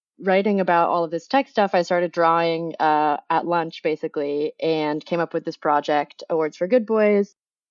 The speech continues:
sort of starting just, like, shooting them into the void <laughs> at lunch. And it was just this very, I mean, it didn't happen, um, that quickly, but when I look back, it is this surreal moment of, like, I was writing about how tech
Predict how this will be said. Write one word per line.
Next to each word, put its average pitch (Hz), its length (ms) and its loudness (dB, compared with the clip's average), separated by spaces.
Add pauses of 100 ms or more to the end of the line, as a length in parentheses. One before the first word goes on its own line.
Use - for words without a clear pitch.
(240)
sort 214 200 2
of 202 60 -2
starting 196 340 2
just, 180 180 -2
like, 180 160 -2
shooting 185 340 -2
them 180 120 0
into 180 180 -4
the 180 80 -2
void 175 480 2 (220)
<laughs> - 220 -18
at 226 220 4
lunch. 202 420 0
And 185 500 2 (460)
it - 100 2
was 294 220 0
just 370 180 -4
this 349 180 -4
very, 220 460 2
I 220 60 2
mean, 233 160 4
it 208 80 -2
didn't 254 160 -2
happen, 180 580 -2
um, 165 560 -4
that 165 220 -2
quickly, 233 400 -2
but 196 140 0
when 170 100 0
I 175 100 0
look 170 260 -4
back, 170 320 0
it 165 60 -6
is 160 140 -6
this 170 200 -10
surreal 165 280 -6
moment 160 300 -4
of, 160 100 -10
like, 156 200 -2
I - 80 0
was 175 160 -2
writing 170 300 0
about 160 380 0
how 156 340 -2
tech 160 240 -4